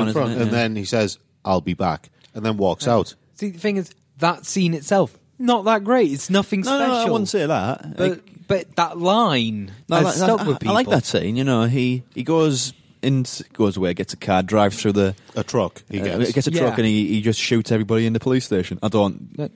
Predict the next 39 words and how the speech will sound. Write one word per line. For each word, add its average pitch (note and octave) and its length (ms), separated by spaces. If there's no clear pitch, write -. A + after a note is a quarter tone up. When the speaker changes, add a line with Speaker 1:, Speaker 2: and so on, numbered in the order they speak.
Speaker 1:
justify A#2+ 440
Speaker 3:
It's G#2+ 140
Speaker 1:
anybody A#2 320
Speaker 3:
a, - 40
Speaker 1:
doing D3 240
that B2+ 140
in B2 60
any A#2+ 140
way, C3 220
but D3 200
Speaker 3:
it's - 120
Speaker 1:
as F3+ 80
a - 40
Speaker 3:
a, - 20
Speaker 1:
scene, C#3+ 360
it, F#2+ 100
it's, - 260
it's - 120
done B2+ 200
really B2 200
nicely. G#2 460
Speaker 3:
that's G3 260
a F#3 40
really F#3+ 180
cool A3+ 240
part, C#3+ 260
but C#3+ 200
the, D#3+ 160
him E3+ 360
just D#3+ 200
going E3 220
in E3 120
and D3 120
saying, C#3+ 280
"I'll D3 220
be C#3 120
back," D#3+ 400
isn't, D3+ 420
like, C3 340